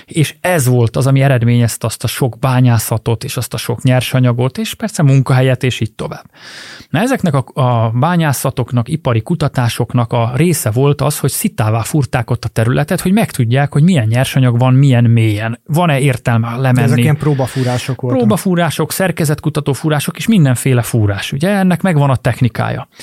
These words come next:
Speaker 1: Ennek az a lényege, hogy több száz, akár több kilométer mélységről föl lehet hozni a kőzetet onnan lentről, és meg lehet nézni, hogy az micsoda,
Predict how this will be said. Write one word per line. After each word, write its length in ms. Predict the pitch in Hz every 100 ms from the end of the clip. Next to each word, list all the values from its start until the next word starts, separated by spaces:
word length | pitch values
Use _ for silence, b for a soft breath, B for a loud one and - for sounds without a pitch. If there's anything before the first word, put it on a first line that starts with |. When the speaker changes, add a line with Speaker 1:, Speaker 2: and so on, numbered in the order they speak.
| B B
Speaker 1:
Ennek 220 | 151 143 226
az 120 | 160
a 60 |
lényege, 340 | 139 160 165 165
hogy 220 | 160 156
több 200 | - 202
száz, 320 | - 160 160
akár 260 | 165 156 160
több 240 | 160 -
kilométer 640 | - 254 147 127 117 127 120
mélységről 580 | 127 127 - 143 147 151
föl 200 | 208 143
lehet 260 | 120 127
hozni 480 | - 151 120 123 131 B B B
a 120 | 127
kőzetet 760 | - 165 147 113 110 127 156 -
onnan 280 | 139 123 117
lentről, 400 | 151 139 131 131
és 120 | 131
meg 160 | 196 131
lehet 180 | 117 123
nézni, 220 | 131 120
hogy 100 | 110
az 80 | 107
micsoda, 480 | 151 - 170 180